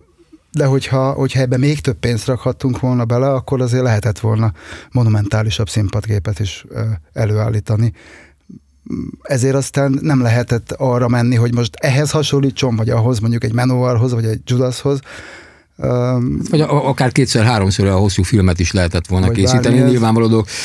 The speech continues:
Speaker 2: kétszer-háromszor annyi pénzt kellett volna beletenni. A-, de hát, ö, a, a sportcsarnokban lévő muzsikusok közül így öten bevállaltuk ezt a dolgot, hogy beletesztük akkor a közös kalapba azt a pénzt, hogy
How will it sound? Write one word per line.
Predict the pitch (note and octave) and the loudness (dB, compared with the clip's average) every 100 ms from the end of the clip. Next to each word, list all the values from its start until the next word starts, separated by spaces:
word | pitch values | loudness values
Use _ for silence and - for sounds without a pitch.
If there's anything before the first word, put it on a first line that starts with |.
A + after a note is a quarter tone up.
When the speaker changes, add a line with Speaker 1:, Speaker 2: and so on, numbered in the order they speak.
| - - | -10 -2
Speaker 2:
kétszer-háromszor | C3+ G#2 F#2+ G#2 G2+ F#2+ G#2 | 0 2 2 2 2 0 2
annyi | G2 F#2+ | 2 2
pénzt | G2+ G2 - | 2 0 0
kellett | G2+ F2+ | 0 0
volna | G#2 F#2+ | 2 2
beletenni. | F2 E2+ D2+ E2 D#2+ F2 | 2 0 -2 -2 0 0
A-, | E2 E2+ - - - - | 0 -4 -12 -20 -18 -4
de | G2+ | -2
hát, | G#2+ A#2+ | 0 0
ö, | G#2+ A2+ | 0 -2
a, | - G2+ G#2 _ - - | -4 -4 -4 _ -20 -6
a | F#2+ | -6
sportcsarnokban | F#2 - A2+ G#2 G2+ F#2+ F2+ F#2 F#2 F2+ - - - - - - - - E2 - F2 - _ - | -2 0 0 0 0 2 0 0 0 -4 -12 -18 -16 -14 -14 -16 -6 -2 0 -2 -6 -10 _ -4
lévő | G#2+ G2+ F#2 F#2+ - - - - G#2+ _ | 0 2 2 0 -6 -12 -14 -10 -10 _
muzsikusok | B2 A#2 G#2+ A2 A#2+ G2 | 2 4 4 2 2 0
közül | G#2 G#2 | 0 0
így | F#2+ F2+ | 0 -2
öten | E2+ E2 E2 E2+ | -6 -6 -4 -4
bevállaltuk | E2+ D#2+ D#2 D#2+ D#2 E2+ | -4 -4 -4 -6 -8 -8
ezt | E2+ - | -8 -4
a | F#2 | -2
dolgot, | G#2+ G2 F#2+ G2 | 0 0 -2 -2
hogy | F2 F2 _ _ _ _ _ _ - - - | -6 -8 _ _ _ _ _ _ -14 -14 -4
beletesztük | G2 D#2+ F2 D2+ - D#2+ | -2 -2 -4 -8 -8 -10
akkor | D#2 F2 | -8 -4
a | D#2+ D#2+ _ _ - | -4 -6 _ _ -8
közös | - E2 D#2 - - _ _ _ _ _ | -4 -2 -2 -6 -10 _ _ _ _ _
kalapba | - E2+ D#2 E2+ | -4 -2 -2 -6
azt | E2 - | -8 -8
a | - | -10
pénzt, | - D#2 D#2+ | -8 -8 -6
hogy | E2+ | -8